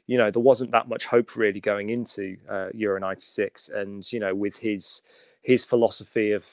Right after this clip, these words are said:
attacking football and, and so on, it really, you know, it really brought the country back together. And there was a real sense of sort of optimism, really, um,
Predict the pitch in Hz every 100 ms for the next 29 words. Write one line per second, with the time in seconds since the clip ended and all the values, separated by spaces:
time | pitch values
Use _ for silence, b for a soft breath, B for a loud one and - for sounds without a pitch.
0 | - - 117 - 101 - 104 - 104 101
1 | 98 101 - 113 101 - 113 104 104 104
2 | 110 107 104 104 101 - 117 104 104 113
3 | 117 110 107 117 - - 117 107 110 107
4 | - 101 113 104 107 - B B B -
5 | 113 107 104 98 - 113 104 107 113 104
6 | - 113 107 - 107 - - 113 117 -
7 | 117 104 104 98 104 101 101 98 - 113
8 | 101 101 104